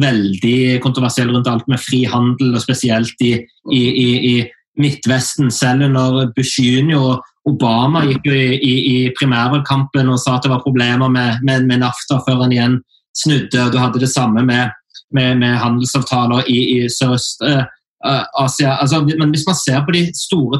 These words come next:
talen och de stora trendene, är det någon grund att tro att inte, eh, amerikanare flest skulle tjäna på att ha en liberal vä-, världshandel?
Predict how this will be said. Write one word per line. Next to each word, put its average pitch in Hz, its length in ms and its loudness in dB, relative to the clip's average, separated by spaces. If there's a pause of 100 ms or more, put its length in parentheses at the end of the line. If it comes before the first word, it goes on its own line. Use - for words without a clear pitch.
(120)
talen 135 320 2
och 160 60 2
de 151 100 2
stora 135 320 0
trendene, 147 520 0 (140)
är 127 100 -2
det 160 100 2
någon 131 220 2
grund 127 280 2
att 151 80 -2
tro 123 240 0
att 151 160 -2
inte, 139 420 0 (360)
eh, 143 240 0
amerikanare 139 600 2
flest 135 260 -2
skulle 143 240 0
tjäna 120 420 0
på 139 120 0
att 135 240 0
ha 131 140 0
en 135 80 2
liberal 131 380 0
vä-, 139 320 -2
världshandel? 220 580 0